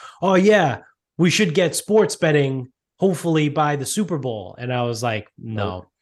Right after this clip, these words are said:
Speaker 1: They told
Speaker 2: In,
Speaker 1: us we
Speaker 2: in
Speaker 1: were gonna get
Speaker 2: person,
Speaker 1: sports
Speaker 2: maybe.
Speaker 1: betting before the N F L season. And then he, the other, the other one was like, "Well, yeah, well, I mean, I think before the M L B season next year." And I go, "No, there's no such thing as these before this season and before that season.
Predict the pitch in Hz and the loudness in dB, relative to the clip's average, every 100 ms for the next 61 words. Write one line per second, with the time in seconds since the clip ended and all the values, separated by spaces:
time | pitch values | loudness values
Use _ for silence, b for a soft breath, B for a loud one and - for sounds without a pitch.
0 | b b b - 139 139 156 156 156 147 | b b b 0 0 4 4 4 2 2
1 | 156 151 151 151 143 143 120 110 107 139 | 2 4 2 2 2 0 0 -2 0 0
2 | 135 - 139 143 156 156 - _ _ _ | -2 -4 -4 -2 -4 -8 -14 _ _ _
3 | _ 127 143 143 147 139 135 135 127 120 | _ -4 -4 0 2 4 2 0 -2 -4
4 | - 123 113 - 104 98 95 - - b | -6 -8 -8 -10 -10 -14 -16 -20 -20 b
5 | b b b 135 135 139 135 131 127 123 | b b b 0 2 2 2 0 0 -2
6 | 110 - 139 135 143 139 143 143 143 139 | -6 -6 -2 0 2 0 0 2 2 2
7 | 139 127 135 123 b b _ 175 175 311 | -2 -2 -4 -4 b b _ -2 2 2
8 | 170 160 165 185 180 160 294 240 151 - | 2 0 0 0 -2 -2 -4 -4 -8 -4
9 | 208 190 156 170 165 139 117 180 233 - | 0 0 -2 -4 -4 -4 -4 -6 -6 -6
10 | 156 143 131 131 127 - - 160 131 127 | -8 -6 -8 -6 -8 -8 -4 -2 0 -2
11 | 127 113 117 123 98 92 b b b - | -4 -8 -8 -8 -8 -12 b b b 0
12 | 147 147 156 160 175 170 - 156 147 139 | 2 4 4 4 2 0 0 0 2 2
13 | 123 113 135 120 131 - 131 127 110 120 | 0 -2 -4 -4 -8 -6 -4 -2 -4 -6
14 | - - 143 139 147 135 120 113 131 120 | -6 -4 -2 -2 -2 -2 -6 -10 -8 -6
15 | 110 104 104 - 101 95 92 | -6 -8 -10 -10 -10 -10 -14